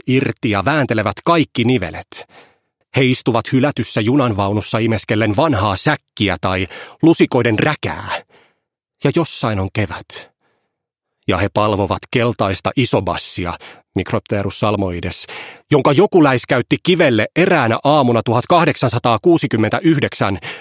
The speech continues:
kun sadetta oli kestänyt viisitoista kuukautta. Telttojen yö, kompratsikot vaikeroivat. He luovat hirviöitä,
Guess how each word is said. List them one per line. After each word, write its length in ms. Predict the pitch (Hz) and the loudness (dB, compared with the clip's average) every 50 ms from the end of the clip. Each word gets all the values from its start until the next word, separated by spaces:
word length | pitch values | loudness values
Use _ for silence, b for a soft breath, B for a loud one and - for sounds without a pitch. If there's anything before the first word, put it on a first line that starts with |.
| B B - | B B 2
kun 140 | 170 147 | 2 2
sadetta 380 | 131 - 214 226 196 - - 180 | 4 4 4 4 4 2 2 2
oli 120 | 156 147 | 2 2
kestänyt 440 | 120 - 156 - - 170 147 143 - | 2 2 0 2 2 0 0 0 0
viisitoista 500 | 175 220 208 156 170 - 139 123 - 123 - | 0 0 2 2 2 2 2 0 0 -2 0
kuukautta. 720 | - 190 151 104 - - 87 85 - - - 95 - - B B B B B B B B B B B _ _ _ _ _ _ _ _ _ _ - | 2 4 4 4 2 0 -2 -2 -6 -4 -4 -4 -4 -4 B B B B B B B B B B B _ _ _ _ _ _ _ _ _ _ 0
Telttojen 760 | - 147 147 151 170 - - _ - - 147 135 151 139 131 | 2 4 4 6 4 4 2 _ 0 2 4 4 4 4 6
yö, 300 | 147 139 135 120 107 101 98 B B B B B B B B | 6 6 6 4 4 0 -2 B B B B B B B B
kompratsikot 640 | - 104 101 95 90 113 95 - - 110 104 92 - | -2 0 0 0 0 -2 -2 -2 -4 -4 -4 -2 -2
vaikeroivat. 800 | 104 104 98 87 - 87 90 87 85 - 95 - - - - - b b b b b b b b b b _ _ _ _ _ - | -2 -2 -2 -2 -4 -6 -6 -6 -8 -10 -10 -12 -10 -12 -12 -14 b b b b b b b b b b _ _ _ _ _ -2
He 60 | 110 | 0
luovat 300 | 107 113 113 120 - - | 2 2 2 0 0 2
hirviöitä, 640 | 151 156 - - 98 92 92 85 78 78 - - | 4 4 4 4 2 0 -2 -4 -6 -10 -8 -8